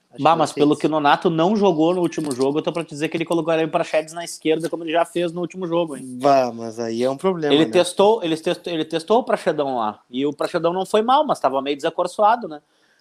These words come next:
Speaker 2: Querendo ou
Speaker 1: Tava
Speaker 2: não,
Speaker 1: sim.
Speaker 2: tava, tava todo torto lá, né?
Speaker 1: Ele tava contaminado pela síndrome do Edenilson nos últimos jogos. Pode ser, né? Talvez sem o Edenilson ele consiga render um
Speaker 2: Cara,
Speaker 1: pouquinho
Speaker 2: a
Speaker 1: mais.
Speaker 2: gente não vai ter o Praxedes correndo atrás da bola como corre,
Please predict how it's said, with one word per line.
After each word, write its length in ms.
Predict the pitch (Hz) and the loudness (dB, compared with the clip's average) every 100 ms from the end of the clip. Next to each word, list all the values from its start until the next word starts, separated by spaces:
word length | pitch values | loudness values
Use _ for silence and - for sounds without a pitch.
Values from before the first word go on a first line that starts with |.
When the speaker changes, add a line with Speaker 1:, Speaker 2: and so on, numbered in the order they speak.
| - | -2
Speaker 2:
Querendo 300 | 143 151 151 | 0 2 4
ou 100 | 143 | 4
Speaker 1:
Tava 120 | 143 | 2
Speaker 2:
não, 80 | 160 | 2
Speaker 1:
sim. 40 | |
Speaker 2:
tava, 340 | 208 202 226 - _ _ | 2 2 0 -4 _ _
tava 180 | - 175 | -2 -2
todo 200 | 180 190 | -2 -6
torto 340 | 220 214 277 196 | -4 -4 -4 -4
lá, 160 | 170 208 | -4 -4
né? 180 | 151 - - - | -10 -18 -20 -6
Speaker 1:
Ele 180 | 135 127 | -4 -2
tava 680 | 131 131 131 139 135 131 123 | 0 0 2 2 2 2 -2
contaminado 640 | 135 139 143 135 143 151 | -4 -4 -2 0 2 0
pela 240 | 143 131 127 | 0 0 0
síndrome 480 | - 139 139 139 143 | -2 -4 -2 -4 -2
do 100 | 147 | -2
Edenilson 480 | 143 139 156 165 | 0 0 -2 -4
nos 120 | 131 117 | -10 -14
últimos 300 | 120 120 107 | -16 -18 0
jogos. 300 | 117 120 - | 2 2 0
Pode 200 | 127 - | -10 -2
ser, 220 | 240 262 | 0 0
né? 120 | 170 | -2
Talvez 380 | 139 113 113 139 | -4 -4 -2 -6
sem 200 | - 143 | -6 -2
o 60 | 147 | 0
Edenilson 460 | 139 127 131 - | 0 -4 -8 -10
ele 80 | 160 | -12
consiga 400 | 151 165 - 180 | -8 -8 -4 -4
render 60 | 175 | 0
um 40 | |
Speaker 2:
Cara, 220 | 165 131 127 | 4 6 4
Speaker 1:
pouquinho 160 | 123 - | 0 -2
Speaker 2:
a 20 | |
Speaker 1:
mais. 120 | 123 | -2
Speaker 2:
gente 300 | 135 135 156 | -4 -10 -12
não 260 | 143 135 190 | -8 -8 -4
vai 200 | 233 226 | -6 -6
ter 160 | - | -6
o 100 | 170 | -6
Praxedes 580 | 175 170 - 135 131 131 | -4 -8 -6 -6 -6 -10
correndo 520 | - 156 117 113 135 | -2 -2 0 -2 -4
atrás 240 | 143 127 117 | -4 -2 0
da 100 | 113 | 0
bola 340 | 101 101 110 | 2 0 0
como 240 | 110 147 165 | -2 -8 -6
corre, 1160 | - 104 104 110 123 135 147 175 196 170 123 | -2 0 0 -2 -6 -4 -4 -4 -4 -4 -8